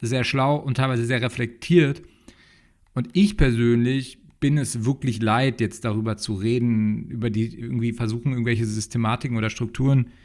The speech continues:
dahinter festzustellen, dass jetzt irgendwie die Wokeness oder die Sprachregelung oder was auch immer, ja, das ist natürlich ganz klar ein Teil dieses Problems, aber ich finde, das können wir auch relativ schnell hinter uns lassen, weil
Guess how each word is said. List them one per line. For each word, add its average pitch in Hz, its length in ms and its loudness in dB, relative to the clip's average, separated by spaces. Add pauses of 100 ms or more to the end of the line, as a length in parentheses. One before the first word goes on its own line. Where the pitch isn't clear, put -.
(200)
dahinter 120 640 2
festzustellen, 123 840 -2 (220)
dass 113 220 -2
jetzt 120 240 -4
irgendwie 123 300 2
die 117 240 -2
Wokeness 104 580 -2
oder 113 240 -2
die 123 240 -4
Sprachregelung 110 1080 0
oder 131 260 -4
was 117 160 -2
auch 123 160 -4
immer, 104 460 2 (260)
ja, 107 300 -6 (200)
das - 340 -6
ist - 380 0 (460)
natürlich 120 440 -2
ganz 120 260 -2
klar 123 280 -2
ein 101 180 -4
Teil 113 360 -2
dieses 101 280 -4
Problems, 123 640 -4
aber 110 280 -4 (200)
ich - 160 -12
finde, 135 180 -2
das 117 140 -2
können 127 200 2
wir 120 120 -2
auch 110 100 -4
relativ 120 340 -4
schnell 117 200 -2
hinter 135 260 0
uns 101 160 -2
lassen, 107 300 -2
weil 107 260 -2